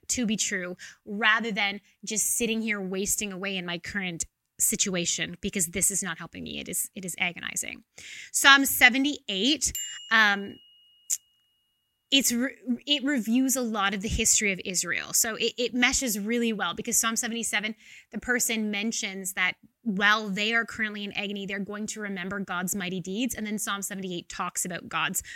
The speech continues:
mighty deeds and acts. Uh, Psalm seventy-nine, this is the last chapter that we're gonna look at today. It again jumps forward to the time period of the Babylonian exile after the destruction of Jerusalem and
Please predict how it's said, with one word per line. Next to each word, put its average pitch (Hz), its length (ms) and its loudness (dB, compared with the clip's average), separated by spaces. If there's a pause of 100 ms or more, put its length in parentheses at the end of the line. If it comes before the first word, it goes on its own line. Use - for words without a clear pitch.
(140)
mighty 175 460 -2 (200)
deeds 165 440 -2 (100)
and 190 220 -12
acts. - 400 6 (340)
Uh, 196 280 4 (720)
Psalm 294 300 6
seventy-nine, 269 720 8
this 240 120 -4
is 220 100 -6
the 220 120 -4
last 220 540 6
chapter 247 240 4
that 226 120 0
we're 220 80 -4
gonna 214 140 -2
look 214 140 -4
at - 160 0
today. 196 640 4 (260)
It 277 120 4
again 233 600 8
jumps 233 400 2
forward 226 640 -2
to - 60 -18
the 233 60 -6
time 220 360 -2
period 214 280 -2
of 196 60 -8
the 190 60 -6
Babylonian 185 600 0
exile 214 520 4 (100)
after 214 300 10
the 247 120 0
destruction 233 500 2
of 190 120 -2
Jerusalem 208 760 0
and 185 280 0